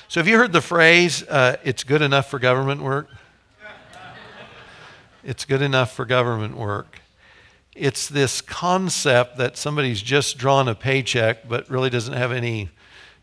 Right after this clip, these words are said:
any real interest, no skin in the game in performing their work.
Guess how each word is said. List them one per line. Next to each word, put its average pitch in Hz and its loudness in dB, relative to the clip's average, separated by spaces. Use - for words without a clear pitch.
any 120 -2
real 127 2
interest, 120 -2
no 123 -4
skin 135 -2
in 127 -4
the 120 -4
game 117 -4
in 113 -6
performing 120 -6
their 107 -2
work. 113 0